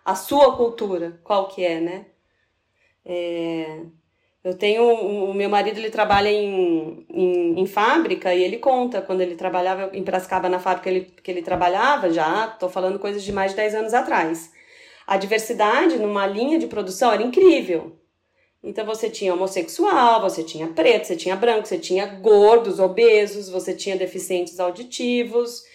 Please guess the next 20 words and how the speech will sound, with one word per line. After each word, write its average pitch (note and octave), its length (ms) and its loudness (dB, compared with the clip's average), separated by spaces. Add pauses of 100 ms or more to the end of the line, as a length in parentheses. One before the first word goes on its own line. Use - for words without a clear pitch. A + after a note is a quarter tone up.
(340)
é, E3+ 760 4
você F3 320 -6
tinha F#3 640 -4
transexual, G#3+ 1400 2 (400)
e F3 40 -8
você F#3 360 -4
jamais, C4+ 920 2
ninguém G3 300 -4
poderia G#3+ 300 2
fazer G#3 220 0
uma A3+ 120 2
brincadeira. B3 800 4
Ai, F#3 140 0
vai G3+ 220 -6
lá G#3 140 0
e G#3+ 40 -6
pega G#3 240 -4
com G3+ 100 -4
aquele G3 280 -6
gayzinho. F3 760 -6